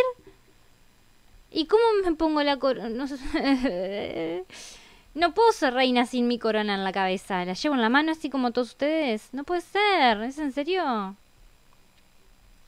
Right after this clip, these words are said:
¿Y ahora a dónde querían que fuera? Me estaban diciendo que vaya a otro lugar. Bueno, tengo la corona.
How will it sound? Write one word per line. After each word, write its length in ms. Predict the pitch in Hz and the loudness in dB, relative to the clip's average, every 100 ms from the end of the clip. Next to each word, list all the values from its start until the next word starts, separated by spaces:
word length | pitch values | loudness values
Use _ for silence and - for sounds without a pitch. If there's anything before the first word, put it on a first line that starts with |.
| _ | _
¿Y 140 | 240 240 | 0 4
ahora 380 | 240 262 311 | 4 4 4
a 20 | 262 | 4
dónde 220 | 277 285 | 0 -2
querían 240 | 233 240 | -2 -2
que 100 | 226 | -4
fuera? 460 | - 240 269 285 285 | -6 -4 -2 -6 -6
Me 80 | 240 | -10
estaban 320 | - 226 214 | -4 -2 -2
diciendo 480 | 202 - 196 190 185 _ | -4 -8 -6 -8 -12 _
que 80 | 190 | -8
vaya 200 | 196 214 | -6 -8
a 40 | |
otro 100 | 190 | -10
lugar. 300 | 190 185 180 _ - _ _ - - _ _ | -8 -6 -8 _ -20 _ _ -20 -20 _ _
Bueno, 280 | 214 233 214 | 2 2 4
tengo 200 | 294 330 | 2 4
la 160 | 320 220 | 4 2
corona. 340 | 180 - - | -4 -6 -14